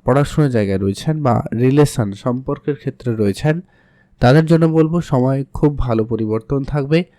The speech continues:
তবে একটা বিষয় বলবো, যে কি আপনাদের মধ্যে হুট করে রেগে যাওয়ার প্রবণতার ব্যাপারটা কিন্তু আরও বেশিই থাকবে, তো সেটাকে একটু আপনাকে ধ্যান রাখতে হবে। ইতিমধ্যে আপনার সূর্যের পরিবর্তন হবে, সূর্য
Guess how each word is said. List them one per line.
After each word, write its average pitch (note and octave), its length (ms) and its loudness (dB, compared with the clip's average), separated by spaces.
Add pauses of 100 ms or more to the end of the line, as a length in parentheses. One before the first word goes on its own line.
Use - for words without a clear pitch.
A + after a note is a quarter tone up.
(300)
তবে E3 140 2
একটা F3 280 2
বিষয় E3 320 4
বলবো, D3 340 2
যে C#3+ 140 -2
কি F3 180 -4
আপনাদের C#3 440 0
মধ্যে C#3+ 180 -2
হুট B2+ 240 -4
করে D3 220 -2
রেগে A#2 260 -2
যাওয়ার B2 300 0
প্রবণতার C3 540 -4
ব্যাপারটা B2+ 440 -6
কিন্তু C#3 440 -6 (420)
আরও D#3 160 0
বেশিই B2 440 2
থাকবে, F#2+ 380 -8 (360)
তো - 260 -6
সেটাকে D#3 400 2
একটু B2 220 0
আপনাকে A2 340 -2
ধ্যান A2+ 400 0 (540)
রাখতে A#2+ 340 0
হবে। F#2+ 240 0
ইতিমধ্যে D#3 480 4
আপনার C#3 200 2
সূর্যের C3 440 2
পরিবর্তন A#2+ 640 0
হবে, C3 320 2 (480)
সূর্য A#2+ 580 2